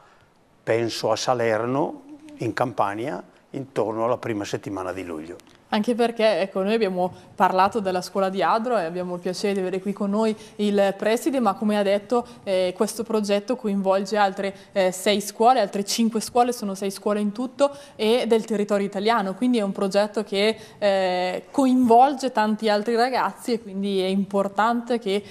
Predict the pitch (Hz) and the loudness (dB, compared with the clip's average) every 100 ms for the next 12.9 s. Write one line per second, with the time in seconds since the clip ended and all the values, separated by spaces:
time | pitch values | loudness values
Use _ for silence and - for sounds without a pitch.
0 | - - 185 180 180 175 254 240 - 262 | -18 -4 -2 0 -2 -2 -6 -6 0 2
1 | 208 214 233 196 190 196 196 - 190 196 | 4 2 2 0 -2 0 0 -2 -6 -6
2 | 196 - 202 196 - 277 269 233 180 202 | -6 -4 -4 -2 0 0 0 -2 -2 -2
3 | 180 196 190 202 208 196 190 180 190 185 | -2 -4 -2 -2 0 -4 -6 -8 -8 -6
4 | 208 208 202 226 285 330 330 - - - | -4 -2 0 0 0 -4 -8 -16 -20 0
5 | 254 262 269 359 370 226 508 440 214 214 | 0 2 0 0 0 -4 -2 0 -2 -2
6 | - 196 233 247 214 190 214 220 220 233 | 0 2 2 2 4 4 2 0 0 0
7 | 208 208 202 208 233 254 - 202 277 453 | 2 -2 -4 -2 -2 -2 -4 -6 -2 -2
8 | 247 196 - 247 254 208 214 330 240 214 | 0 -2 -2 -2 -2 -4 -2 0 0 -2
9 | - 214 220 226 214 202 196 196 269 185 | 0 0 2 2 2 0 0 -2 -2 0
10 | 202 254 - - - 247 254 311 247 214 | 2 2 0 -4 6 6 6 2 2 2
11 | 277 285 190 202 202 196 202 226 240 - | 2 0 0 2 4 4 0 -2 -4 -4
12 | 170 208 202 175 175 202 180 - - | -2 -2 -8 -10 -8 -8 -10 -12 -20